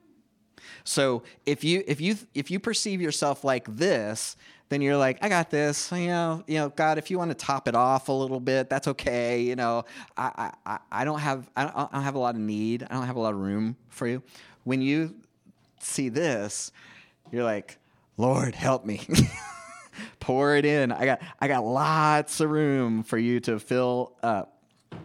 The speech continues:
So the question becomes,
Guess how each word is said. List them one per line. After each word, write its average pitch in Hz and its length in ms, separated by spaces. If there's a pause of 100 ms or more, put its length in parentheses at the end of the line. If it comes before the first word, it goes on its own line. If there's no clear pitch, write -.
(1000)
So - 160
the 120 80
question 147 420
becomes, 113 600